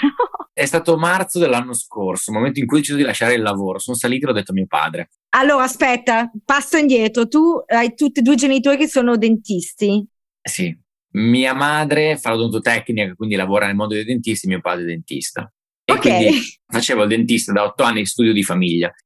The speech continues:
Speaker 1: Niente, lo scorso marzo parcheggio, arrivo in ufficio, parcheggio la macchina. E io ovviamente dal garage a su faccio le scale, perché vuoi non fare le scale appena l'ascensore?
Speaker 2: Certo,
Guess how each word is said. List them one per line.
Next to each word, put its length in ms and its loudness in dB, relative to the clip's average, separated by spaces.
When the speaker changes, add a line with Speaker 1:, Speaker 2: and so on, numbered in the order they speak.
Speaker 1:
Niente, 280 0
lo 160 4
scorso 480 -2
marzo 760 0
parcheggio, 960 -4
arrivo 540 -2
in 80 -2
ufficio, 680 -2
parcheggio 440 -4
la 80 -4
macchina. 520 -8
E 340 0
io 80 2
ovviamente 500 -2
dal 300 -2
garage 540 0
a 80 -4
su 200 -4
faccio 220 -8
le 80 -2
scale, 400 -2
perché 240 -4
vuoi 260 2
non 140 -2
fare 240 0
le 100 -2
scale 380 0
appena 220 0
l'ascensore? 640 -2
Speaker 2:
Certo, 680 0